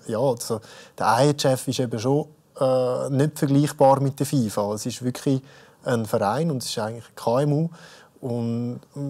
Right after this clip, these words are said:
gleichzeitig haben sie sehr eine grosse Verantwortung, oder? Und, äh, das ist natürlich eine Herausforderung und es braucht natürlich, äh, Leute, die bereit sind, zum helfen.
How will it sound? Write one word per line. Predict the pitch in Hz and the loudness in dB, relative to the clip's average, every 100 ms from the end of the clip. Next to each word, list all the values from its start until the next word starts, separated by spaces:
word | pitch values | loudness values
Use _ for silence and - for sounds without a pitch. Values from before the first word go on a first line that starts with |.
| 131 | -6
gleichzeitig | 131 131 139 139 117 131 | 0 0 2 0 0 -2
haben | 117 117 | -4 -4
sie | - 113 | -4 -6
sehr | - 127 127 | -2 0 0
eine | 120 | -2
grosse | 117 120 - | -4 -4 -6
Verantwortung, | - 110 113 160 147 143 143 151 151 | -6 -4 -4 -2 -2 -2 -2 -4 -4
oder? | - 107 143 143 - - - - | -6 -4 -4 -6 -20 -20 -20 -10
Und, | 117 113 113 113 | -4 -2 -2 -2
äh, | 120 110 | 0 0
das | 110 107 | 0 -2
ist | 127 - - | -4 -6 -8
natürlich | 135 - 156 131 | -6 -2 2 2
eine | 113 | 2
Herausforderung | 156 - 147 160 156 170 | 0 0 0 2 0 -2
und | 135 113 113 | -2 -4 -6
es | 131 | -8
braucht | - 120 135 - - - | -2 0 0 -4 -14 -12
natürlich, | 151 - 120 120 120 | -8 -4 -2 0 0
äh, | 117 117 117 120 131 | 0 0 0 -2 -4
Leute, | 123 120 - | -2 -4 -4
die | 127 | -4
bereit | 120 113 117 120 | 0 0 0 -2
sind, | 127 | -8
zum | 139 | -6
helfen. | 127 117 - - | -4 -6 -6 -14